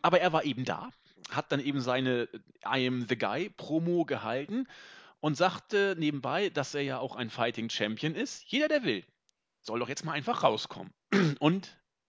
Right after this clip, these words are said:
Chris Jericho kam. Ich weiß nicht, wie du's gesehen hast. Ich fand die Reaktion für einen Chris Jericho und für eine, äh,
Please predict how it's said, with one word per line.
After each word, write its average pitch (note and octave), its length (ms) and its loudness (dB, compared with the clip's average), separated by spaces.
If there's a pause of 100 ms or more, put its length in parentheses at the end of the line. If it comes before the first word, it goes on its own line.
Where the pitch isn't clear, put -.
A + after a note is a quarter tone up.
Chris C3+ 340 2
Jericho G#2+ 420 2
kam. F#2+ 240 -8
Ich - 120 -8
weiß F3 200 6
nicht, F3 160 -2
wie E3+ 80 -4
du's F#3+ 220 -6
gesehen A2+ 140 -4
hast. A2+ 100 -6
Ich A#2 80 -10
fand D#3 220 0
die E3 60 0
Reaktion C#3+ 760 -2 (240)
für - 380 -4
einen C#3 220 -2
Chris C3+ 260 -6
Jericho F3 460 0
und D#3 120 -4
für - 200 -6
eine, C3 300 0 (600)
äh, A#2 180 -2